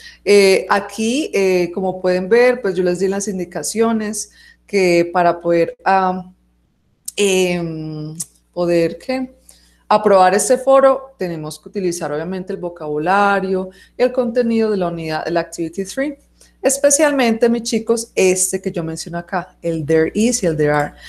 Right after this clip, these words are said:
Lo importante de leer las instrucciones, porque eh, no sé, hay veces como que hay, hay algunos aprendices como que,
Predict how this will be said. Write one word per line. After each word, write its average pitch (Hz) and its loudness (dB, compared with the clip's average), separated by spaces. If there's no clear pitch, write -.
Lo 196 4
importante 208 4
de 240 8
leer 202 6
las 196 4
instrucciones, 233 -2
porque 190 -4
eh, 170 2
no 180 -2
sé, 208 0
hay 196 4
veces 196 0
como 185 -6
que 175 0
hay, 160 0
hay 165 0
algunos 196 -4
aprendices 170 -6
como 180 -8
que, 160 -10